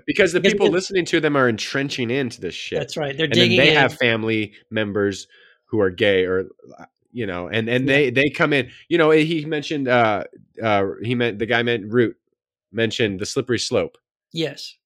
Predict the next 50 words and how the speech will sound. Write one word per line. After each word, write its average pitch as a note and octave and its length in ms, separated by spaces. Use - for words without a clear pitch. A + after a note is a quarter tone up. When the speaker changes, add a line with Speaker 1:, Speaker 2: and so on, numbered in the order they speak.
Speaker 1:
And, C3 140
and C3+ 160
I C#3+ 120
heard D3 240
that, B2+ 180
I A#2+ 80
literally B2 320
heard A#2 160
that A2+ 140
from G#2+ 100
family. F#2 500
I G2+ 120
was G#2 120
talking A2 540
to - 100
my G2+ 120
brother, F2 500
who F#2+ 100
I F#2+ 40
know G2 160
doesn't F2+ 260
listen F2+ 220
to E2+ 60
the D#2 40
show. E2 300
Speaker 2:
<laughs> - 440
Speaker 1:
And A2 180
we A#2 60
were A#2 60
talking B2+ 360
about G2+ 260
it. F#2 60
And G2 100
I A2+ 100
said, A#2+ 240
"Well, B2+ 100
what C#3+ 160
do D#3 80
you, D3 100
what's C3+ 220
your F3 80
response C3+ 400
gonna B2 160
be A#2 240
if - 120
your G#2 120
son D3 320
comes F2+ 240
home E2 180
gay D2+ 360